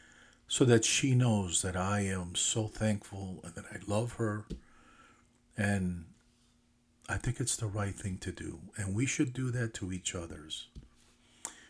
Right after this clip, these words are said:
If your husband brings you breakfast in the morning, even if it tastes bad, <laughs> like my cooking is,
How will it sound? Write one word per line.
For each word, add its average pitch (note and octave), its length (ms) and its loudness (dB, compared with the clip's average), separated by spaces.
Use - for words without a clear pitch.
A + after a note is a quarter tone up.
If - 80 -4
your F#2 80 0
husband A2+ 520 0
brings A2 380 2
you F2+ 340 0
breakfast A#2+ 480 4
in G#2 80 2
the A2 80 2
morning, G#2+ 400 4
even F#3+ 360 10
if D#3+ 180 2
it C3 120 2
tastes C3 400 4
bad, A#2+ 440 2
<laughs> - 240 -10
like G2+ 240 4
my G#2+ 480 -2
cooking A#2 360 2
is, G#2 320 -2